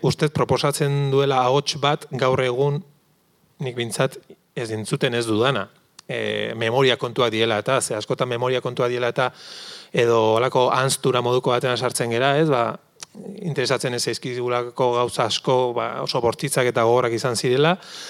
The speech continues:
edo baita ere askotan, ba, segun beste lerro batzuetatik, ba,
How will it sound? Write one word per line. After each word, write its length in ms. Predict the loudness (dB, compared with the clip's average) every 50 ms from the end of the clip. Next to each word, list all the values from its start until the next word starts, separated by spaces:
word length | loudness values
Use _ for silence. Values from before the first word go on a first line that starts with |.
| -16 -16 -18 -18 -20 -20 _ _ _
edo 300 | 0 2 2 2 0 2
baita 280 | 0 0 2 2 2 4
ere 120 | 4 2
askotan, 540 | 2 0 0 -2 -2 0 2 0 0 0 -2 -4
ba, 260 | -4 -4 -2 -4 -4
segun 300 | -4 -4 -4 -4 -4 -4
beste 300 | -6 -6 -6 -6 -4 -4 -2 -2 -2 -2 -2 -2 -2 -4 -4 -6 -10 _ -20 -20 -20 _ _ _ -20 -18 -6 -2
lerro 320 | 2 4 4 4 6 4 4
batzuetatik, 800 | 4 2 2 0 2 2 2 0 2 2 2 2 2 0 -4 -12 -16 -16 _ _ _ _ _ _ _ _ _ -12 -10 -6 -4 -4 0
ba, 140 | 2 2